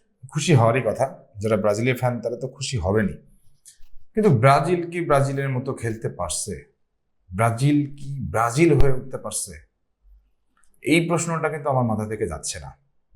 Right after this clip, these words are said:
আমি অনেক, আহ, ভক্ত সমর্থককে দেখতেছি যে আমার সাথে যারা কানেক্টেড আছেন, even বা, আহ, others ইয়েগুলো ফলো করছি, তো সবাইকে দেখতেছি যে মোটামুটি তারা খুশি হচ্ছেন, আবার কেউ কেউ অখুশিও হচ্ছে।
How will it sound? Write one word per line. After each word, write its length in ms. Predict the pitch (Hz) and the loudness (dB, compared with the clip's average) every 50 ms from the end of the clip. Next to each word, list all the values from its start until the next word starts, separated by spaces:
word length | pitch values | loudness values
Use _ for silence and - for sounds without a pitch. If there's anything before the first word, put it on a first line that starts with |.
| - - - | -20 -20 -6
আমি 160 | - 139 165 | -2 2 2
অনেক, 380 | 156 139 143 151 160 156 156 156 | 2 2 2 0 -2 -2 -2 0
আহ, 380 | 143 135 135 135 131 135 123 110 | 2 2 2 2 2 0 -2 -2
ভক্ত 180 | 120 117 - | -4 -4 -6
সমর্থককে 680 | 127 131 123 127 123 123 - 139 131 123 - - 135 | -8 -8 -6 -6 -8 -4 -4 -4 -4 -4 -4 -4 -2
দেখতেছি 520 | 113 98 107 101 - - 120 - - 101 98 | 0 0 -2 -2 -2 -6 -6 -6 -6 -6 -8
যে 80 | 101 | -8
আমার 200 | 104 104 107 107 104 101 - - _ _ _ _ _ _ _ _ _ _ | -4 -2 -2 -2 -2 -4 -10 -20 _ _ _ _ _ _ _ _ _ _
সাথে 180 | - 117 107 107 | 0 0 2 2
যারা 160 | 117 123 123 | 2 2 2
কানেক্টেড 380 | - 104 101 98 - 120 110 | 0 -2 -6 -4 -4 -2 -2
আছেন, 280 | 110 104 - - 113 110 | 0 -2 -2 -4 -4 -4
even 400 | 107 95 101 110 113 113 107 101 | -4 -4 -4 -6 -6 -8 -8 -4
বা, 100 | 98 107 | -2 -2
আহ, 600 | 104 104 98 90 - - - 85 80 - - 95 | -2 -2 -2 -4 -8 -8 -10 -10 -12 -12 -8 -6
others 220 | 101 117 - - - - - _ _ _ - | -4 -4 -4 -6 -8 -12 -16 _ _ _ -10
ইয়েগুলো 300 | 95 107 101 - 113 110 | -10 -6 -2 -2 -2 -2
ফলো 260 | - - 101 104 123 | -2 -4 -6 -6 -6
করছি, 480 | 120 123 87 80 - - 113 - - _ _ - - | -6 -8 -10 -10 -10 -10 -12 -14 -18 _ _ -12 -2
তো 100 | - 147 | -2 0
সবাইকে 440 | 135 139 151 143 147 156 147 175 170 | 0 2 0 0 0 0 -2 -4 -6
দেখতেছি 440 | 165 165 170 - - 156 - 180 160 | -6 -8 -8 -10 -12 -12 -10 -8 -8
যে 80 | 156 | -8
মোটামুটি 460 | 160 151 151 143 147 147 147 135 139 143 | -8 -8 -6 -4 -4 -6 -6 -10 -10 -6
তারা 160 | 139 139 139 | -4 -4 -4
খুশি 360 | - - - 107 104 - 139 | -4 -6 -12 -14 -10 -6 -6
হচ্ছেন, 320 | 120 98 - - - - 95 - - _ _ _ _ | -6 -6 -6 -10 -14 -16 -18 -18 -20 _ _ _ _
আবার 140 | 247 254 - | -8 -6 0
কেউ 160 | - 196 190 | 0 0 2
কেউ 140 | 196 208 180 | 2 0 -2
অখুশিও 460 | 135 - 123 127 - - 185 180 135 | -2 -2 -4 -6 -8 -6 -6 -6 -6
হচ্ছে। 260 | 98 - - - - | -6 -6 -8 -12 -14